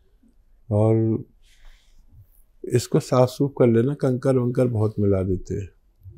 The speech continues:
और हल्का सा भून लें, और फिर इसका पाउडर बना लें। और ये एक चम्मच लें, छोटा चाय का चम्मच, आधा या एक चम्मच लें,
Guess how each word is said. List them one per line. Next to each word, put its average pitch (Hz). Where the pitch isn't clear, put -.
और 113
हल्का 117
सा 117
भून 101
लें, 170
और 107
फिर 135
इसका 127
पाउडर 95
बना 78
लें। 71
और 104
ये 127
एक -
चम्मच 143
लें, 120
छोटा 120
चाय 110
का 120
चम्मच, 120
आधा 131
या 151
एक 120
चम्मच 120
लें, 131